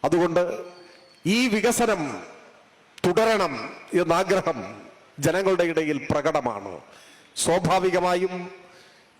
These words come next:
ഇടതുപക്ഷ ജനാധിപത്യ മുന്നണി ഗവൺമെന്റിന് ഒരു മൂന്നാം ഊഴം കേരളത്തിലെ ജനങ്ങൾ നൽകും എന്ന കാര്യം ഉറപ്പാണ്. ആ ഉറപ്പ്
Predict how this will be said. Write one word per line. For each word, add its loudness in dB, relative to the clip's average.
ഇടതുപക്ഷ 0
ജനാധിപത്യ 2
മുന്നണി 2
ഗവൺമെന്റിന് 0
ഒരു 2
മൂന്നാം 2
ഊഴം 2
കേരളത്തിലെ 2
ജനങ്ങൾ 2
നൽകും 2
എന്ന 2
കാര്യം 0
ഉറപ്പാണ്. 0
ആ 4
ഉറപ്പ് 2